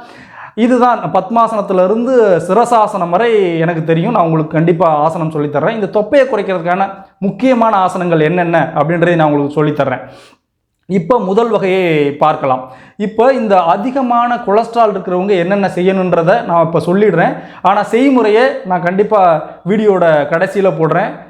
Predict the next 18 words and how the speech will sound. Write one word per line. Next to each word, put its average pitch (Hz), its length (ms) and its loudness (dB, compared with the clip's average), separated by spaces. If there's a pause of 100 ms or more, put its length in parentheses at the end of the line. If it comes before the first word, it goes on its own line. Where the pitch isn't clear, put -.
(200)
அஹ், 165 300 2
இல்ல 190 220 0
இந்த 196 140 2
வீடியோ 220 280 4
ரொம்ப 208 260 0
நீண்டுக்கிட்டே 202 480 0
போச்சுன்னா 185 320 -2
இந்த 226 200 0 (220)
அடுத்த 233 340 2
வீடியோ 208 280 0
போடுறேன், 165 380 -2
அதுல 190 360 0
கண்டிப்பா 185 420 -2
நீங்க 165 220 -4 (120)
பாருங்க. 160 320 0
ஏன்னா 185 180 -2 (300)
தொப்பையை 226 360 2
பத்தியான 214 520 0